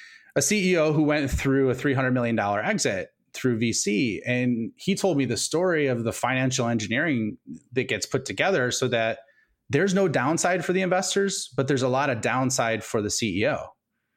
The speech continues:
And so what happened, Sam, and this was, like, really eye-opening, is basically he told me that basically they had ten million dollars that they put in, that, that V C fund put in.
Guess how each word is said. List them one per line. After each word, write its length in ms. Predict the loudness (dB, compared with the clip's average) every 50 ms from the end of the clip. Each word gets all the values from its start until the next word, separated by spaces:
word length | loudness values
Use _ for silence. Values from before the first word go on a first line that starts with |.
| _ _ _ _ _ _ _ _ _ _ _
And 160 | 0 0 0
so 540 | 2 2 4 4 4 4 2 2 0 -4 -6 _ 0
what 180 | 0 0 2
happened, 380 | 0 0 0 0 2 0 0 2
Sam, 400 | 2 2 2 2 2 0 0 2
and 140 | 2 2 2
this 140 | 0 0 -2
was, 100 | 0 0
like, 160 | 0 0 0 -2 0
really 260 | 2 2 2 2 2
eye-opening, 680 | 2 2 0 2 0 0 0 0 -2 0 0 -2 -2 -4 -6 _ -20 -20 -20 _ -4 _
is 160 | -2 0 2
basically 840 | 2 2 2 2 2 0 0 0 2 2 2 2 0 -2 -4 -12 _ _ _ _ _ _ _ _ _ _ _ _ _ _ _ _
he 140 | -2 -2 0
told 180 | 2 2 2
me 120 | 2 2 2
that 420 | 2 0 2 0 0 -2 -2 -6 -18 -20 -20 -20 -20 -20 -20 _ _ -20 -20 _ -2
basically 420 | 0 0 2 2 0 0 2 2 2
they 140 | 2 2 2
had 160 | 0 0 0
ten 180 | -2 0 0
million 220 | 2 2 2 2 0
dollars 600 | 0 2 2 0 0 0 -2 -2 -4 -6 -8 -14 -4 -4
that 140 | -4 0 0
they 120 | -2 0
put 160 | 0 0 0
in, 200 | 2 0 0 0
that, 260 | 0 0 -2 -4 -4
that 160 | -4 -4 -2 0
V 100 | -2 0
C 160 | 0 -2 -2
fund 240 | 0 0 -2 0 -2
put 120 | -2 -2
in. 200 | -2 -2 -4